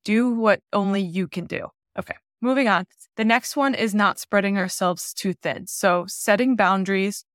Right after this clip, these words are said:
by saying no to events that you really don't wanna go to. You feel like you have to, but you don't really need to go to. Say, "No, we're not doing it this year." It's time to put those boundaries in place. And then also setting boundaries with your personal time. So make it clear to others when you need time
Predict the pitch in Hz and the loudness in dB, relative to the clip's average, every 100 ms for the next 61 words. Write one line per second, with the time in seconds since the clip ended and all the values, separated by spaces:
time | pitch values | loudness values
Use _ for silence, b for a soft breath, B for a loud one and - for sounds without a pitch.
0 | _ _ _ _ - 190 180 180 - 196 | _ _ _ _ 0 0 0 -6 -2 -2
1 | 233 254 226 247 - 208 202 196 190 165 | 0 2 2 0 -2 -2 0 0 0 -2
2 | - 208 175 180 196 220 226 180 196 190 | -4 -8 -8 -4 0 2 2 2 2 4
3 | 190 190 180 185 202 - 254 247 233 _ | 2 -2 0 0 0 0 -2 -2 -4 _
4 | 190 190 - 247 247 220 202 226 247 - | -6 -4 2 4 2 0 0 2 0 -4
5 | 247 196 190 185 - 185 185 208 220 226 | -4 -2 0 0 -2 -2 0 2 0 -2
6 | _ _ _ - 233 220 247 233 240 247 | _ _ _ -2 0 0 4 4 4 0
7 | _ - - 196 196 190 185 190 185 185 | _ -12 0 2 2 2 2 2 -2 -2
8 | - - 175 160 - - 185 - 156 160 | -4 -4 -6 -6 -8 -10 -8 -6 -6 -8
9 | 180 _ _ - 214 - 202 202 214 233 | -10 _ _ -8 -6 -2 -2 -2 -4 -2
10 | 220 226 180 160 175 180 175 170 - - | -2 0 0 -2 -2 -6 -10 -10 -10 -10
11 | - - 208 202 202 185 185 240 247 - | -12 -4 2 2 2 -2 -2 -2 -2 -4
12 | _ _ _ - - 220 240 240 214 220 | _ _ _ -10 0 2 2 2 2 2
13 | 226 233 - 208 208 202 - 202 208 185 | 0 -6 -4 -4 0 -2 -2 -6 -4 -6
14 | 160 - 170 185 - 190 190 208 277 - | -6 -6 -6 -4 -2 0 0 0 0 0
15 | 220 208 208 - 180 196 202 185 180 202 | 0 0 0 0 0 0 0 -2 0 2
16 | 208 196 - 170 185 | 2 0 -4 -4 -4